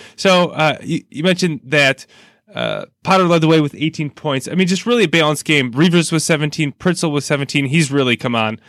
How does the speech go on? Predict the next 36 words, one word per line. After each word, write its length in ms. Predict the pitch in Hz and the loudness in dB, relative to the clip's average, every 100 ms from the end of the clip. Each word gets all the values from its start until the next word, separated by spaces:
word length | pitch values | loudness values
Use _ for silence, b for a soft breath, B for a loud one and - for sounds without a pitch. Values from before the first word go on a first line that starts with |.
| b b - | b b -4
lately. 400 | 117 107 120 - | -2 0 -4 -2
Uh, 220 | 117 113 | 0 0
Davison 460 | - 156 143 - 127 | 2 2 2 -2 -2
with 120 | 120 | -4
fifteen, 680 | - - 226 - 180 151 139 - b b - | -6 -2 -2 0 0 0 -2 -8 b b -4
and 160 | 147 | 0
that 160 | 160 160 | 0 2
put 140 | 175 170 | 2 2
him 100 | 160 | 2
over 240 | 147 139 | 2 2
one 200 | 143 147 | 2 2
thousand 380 | 139 135 131 120 | 4 4 2 0
career 240 | 135 127 | 2 2
points, 360 | - 139 120 - | 4 2 2 2
Marlo. 360 | 120 117 113 113 | 4 4 4 2
So 260 | 120 110 | 2 2
he's 220 | 120 120 - _ | 0 -2 -6 _
now 440 | 147 160 165 143 - - _ | -2 2 2 0 -8 -20 _
in 180 | 135 139 | -6 -4
the 120 | 127 123 | -4 -6
top 340 | - 185 180 | -2 -2 -2
fifty. 560 | - 196 196 147 120 - B B B | -2 0 2 4 2 2 B B B
I 100 | 151 | 0
guess 180 | 160 - | 2 0
he 100 | 160 | 0
probably 400 | 156 139 123 131 | 0 0 0 0
was 240 | 123 117 | 0 0
before, 540 | 120 110 135 117 113 110 _ - | -4 -6 -4 -4 -4 -12 _ -12
uh, 280 | 117 117 90 | -8 -8 -4
this, 240 | 127 - | -4 -4
but, 220 | - 117 _ b b - | -4 -4 _ b b -2
uh, 180 | 123 107 | -2 0
one 300 | 131 165 170 | 2 4 4
of, 160 | 147 | 2
uh, 200 | 139 139 | 0 -2
I, 100 | - | -2